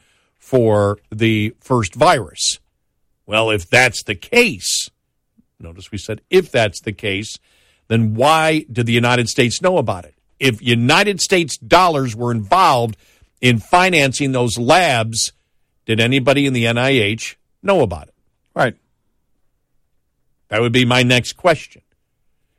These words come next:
Speaker 1: Because why would you want to hide it? You're only gonna hide it. And even if that particular scenario isn't true, still, you would wish to hide anything that might come out of this,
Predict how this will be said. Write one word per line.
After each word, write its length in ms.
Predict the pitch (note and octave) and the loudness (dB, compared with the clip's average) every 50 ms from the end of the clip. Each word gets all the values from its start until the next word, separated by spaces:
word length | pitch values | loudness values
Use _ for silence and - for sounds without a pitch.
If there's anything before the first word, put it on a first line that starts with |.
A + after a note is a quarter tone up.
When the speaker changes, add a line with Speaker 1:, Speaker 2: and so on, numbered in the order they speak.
| _ _ _ | _ _ _
Speaker 1:
Because 340 | C3 A2+ - C3 B2 F#2+ | -6 -2 0 0 0 0
why 540 | G2 F#2 F#2 G2+ B2+ C#3 C#3 C3+ C#3 C#3+ D3+ | -4 -8 -2 2 4 4 4 4 4 2 2
would 300 | D3+ C#3+ D3 D3 B2+ - | 0 0 -2 -2 -2 -2
you 100 | E3 F#3 | -4 -6
want 500 | E3 C#3 A2 A#2+ A#2+ A#2+ B2 B2+ - _ | -8 -4 -2 0 2 2 0 0 -4 _
to 120 | - F3+ E3+ | 0 0 0
hide 420 | C#3 - - G3 A#3 A3+ G3+ C#3+ | 0 -2 0 2 2 2 0 -2
it? 120 | G2 - _ _ _ _ _ _ _ _ _ _ | -6 -10 _ _ _ _ _ _ _ _ _ _
You're 200 | - A#2 A#2+ - _ _ - | -10 -10 -10 -10 _ _ 0
only 280 | F#3 G3 A#3 A#3 A3+ | 0 2 2 2 2
gonna 220 | F#3+ F#3+ F3+ E3+ D3+ | 0 0 0 0 0
hide 280 | B2+ C3+ B2 A#2 A2+ | 0 0 0 0 0
it. 140 | A2+ A2+ A2+ - _ _ _ - | 0 -2 -2 -6 _ _ _ 0
And 140 | D3+ F3 | 2 2
even 180 | A3 C4 B3 A#3+ | 4 2 2 2
if 120 | A3 E3 | 0 2
that 260 | - G3+ G3+ F#3 - - _ | 4 2 2 2 -2 -6 _
particular 380 | - F3+ E3 - E3 C#3+ C3+ B2+ | -2 -2 -2 0 0 0 0 -2
scenario 380 | - - D#3 C#3+ C#3 C3 C3 | 0 0 0 0 2 2 0
isn't 280 | C#3 C3+ A2 A2+ G#2+ F#2+ | 0 0 -2 -2 -4 -6
true, 480 | - - - G#3+ G3 C3+ G2 E2 - _ _ _ _ _ _ _ _ _ _ _ _ _ | -6 0 2 2 2 2 0 -4 -10 _ _ _ _ _ _ _ _ _ _ _ _ _
still, 800 | - - - - - - G#3 A3+ G#3+ E3 C#3 C3 B2 B2+ B2+ - _ _ | -8 -4 -4 -4 0 2 4 4 4 4 4 2 0 0 -4 -6 _ _
you 160 | - B2 C3+ C3+ | -2 0 0 2
would 140 | C3 C3+ | 2 0
wish 320 | B2 B2 C3 D#3+ D3 - - | 0 2 2 2 2 2 0
to 120 | - B2+ | -2 -4
hide 300 | A#2 - D3+ D#3+ D3+ C3+ | 0 2 2 2 4 2
anything 340 | C3+ C3 B2+ A#2 C3 B2+ B2 | 2 0 0 0 0 0 0
that 100 | B2 A#2+ | 0 0
might 220 | B2 B2 A#2+ G2+ - | 2 2 2 2 2
come 160 | - B2 A#2+ | 0 0 2
out 180 | C3 D#3+ D#3 C3+ | 2 4 2 2
of 100 | A#2+ G#2 | 0 0
this, 340 | A2 G#2+ A2 - - - | 0 -2 -2 -2 -4 -8